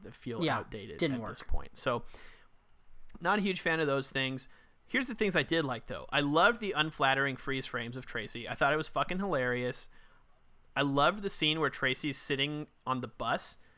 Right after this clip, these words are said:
Speaker 1: and she's just looking pissed, and it zooms in on her from, like, across the campus, and it gets super close to her
Speaker 2: <laughs>
Speaker 1: face.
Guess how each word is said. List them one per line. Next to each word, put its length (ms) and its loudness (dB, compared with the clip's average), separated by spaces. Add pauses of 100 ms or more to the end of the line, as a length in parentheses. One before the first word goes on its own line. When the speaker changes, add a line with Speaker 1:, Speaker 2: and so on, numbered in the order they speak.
(180)
Speaker 1:
and 80 -6
she's 160 -4
just 160 -8
looking 240 -2
pissed, 380 -4
and 120 -6
it 120 -4
zooms 480 -2
in 140 -2
on 160 2
her 120 4
from, 180 -2
like, 140 -2
across 500 0
the 120 -10
campus, 540 -2
and 80 -4
it 100 -6
gets 120 -2
super 380 -2
close 240 -4
to 140 6
her 100 -2
Speaker 2:
<laughs> 60 0
Speaker 1:
face. 340 -4